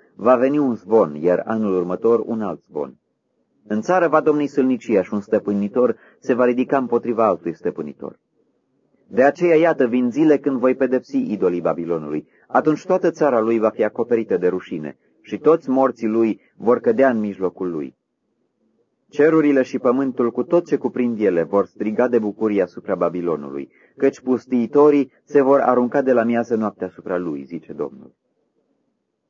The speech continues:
Chiar și Babilonul va cădea. O morți al lui Israel, cum a făcut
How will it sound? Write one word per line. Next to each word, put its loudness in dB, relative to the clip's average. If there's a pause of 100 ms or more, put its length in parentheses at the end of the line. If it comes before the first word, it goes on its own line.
(800)
Chiar 2
și -4
Babilonul 2
va -2
cădea. -6 (540)
O 8
morți 2
al 0
lui -2
Israel, -4 (320)
cum 2
a 2
făcut 0